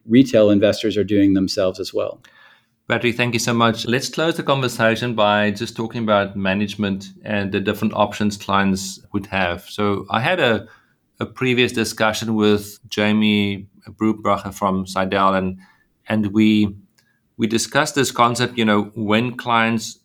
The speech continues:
Speaker 2: it's ideal for them to have their own portfolio, and when it makes sense to go to, let's call it a robo-advisor, and then when it makes sense to go to a portfolio manager like,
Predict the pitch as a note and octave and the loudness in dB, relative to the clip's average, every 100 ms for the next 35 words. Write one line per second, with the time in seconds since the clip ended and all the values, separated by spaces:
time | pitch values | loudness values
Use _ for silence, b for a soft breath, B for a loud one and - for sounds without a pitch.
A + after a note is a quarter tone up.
0 | _ - G#2 A2 G#2+ A2+ A#2+ A#2+ A2+ A2 | _ -12 -6 -2 4 4 4 2 0 0
1 | A#2 G#2+ A2+ A2 A#2 A2+ A#2+ A#2 A#2 A2 | -2 -2 -2 -2 -2 -2 -2 -2 0 0
2 | B2 F3 - _ _ _ _ _ _ A2 | 0 -6 -12 _ _ _ _ _ _ -2
3 | G#2+ A2 G#2+ B2 A#2+ B2 G#2+ - A#2+ A2 | 0 2 2 0 0 0 0 -2 -2 -2
4 | G#2 A2 A2+ A2 A2 A#2 A#2 A2+ A2 A2 | -2 2 2 2 -2 -2 0 2 0 0
5 | G2+ A2+ - B2 A#2+ A2+ G#2 G#2+ A#2 B2+ | -2 -4 -4 0 0 2 2 2 2 2
6 | B2 A#2+ A#2 A#2 C#3+ D3 - - A2+ A2 | 2 2 0 0 -4 -6 -10 -8 -4 -2
7 | A2 G#2+ A#2 A2+ A2 G#2 - A2 G#2+ G#2 | -2 -2 -2 0 -2 -2 -4 -4 -4 -4
8 | G#2 G2+ - G#2 G2+ - G#2 - G#2+ G#2+ | -2 -2 -4 -4 -4 -2 -4 0 2 2
9 | G2+ G#2 G#2 G2+ F#2 - G2 G2+ G2+ | 2 2 0 0 -4 -6 -2 -2 -2